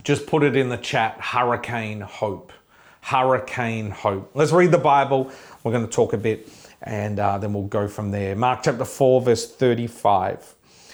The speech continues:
It says, "That, that day when evening came, he said to his disciples, 'Let us go over to the other side,'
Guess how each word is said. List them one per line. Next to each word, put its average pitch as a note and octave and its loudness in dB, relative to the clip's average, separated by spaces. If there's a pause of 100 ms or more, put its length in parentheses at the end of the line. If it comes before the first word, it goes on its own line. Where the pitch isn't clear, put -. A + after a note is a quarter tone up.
(140)
It C#3+ 2
says, C#3+ 2
"That, D3+ 0
that E3+ 0
day C#3 4
when C3 0
evening C#3 2
came, A#2 -4
he B2 0
said C3+ 0
to C#3+ 2
his B2 0
disciples, A#2+ 0
'Let G3 6
us G3 6
go E3 4
over D3+ 4
to C3+ 2
the B2 2
other A#2 0
side,' G#2+ -6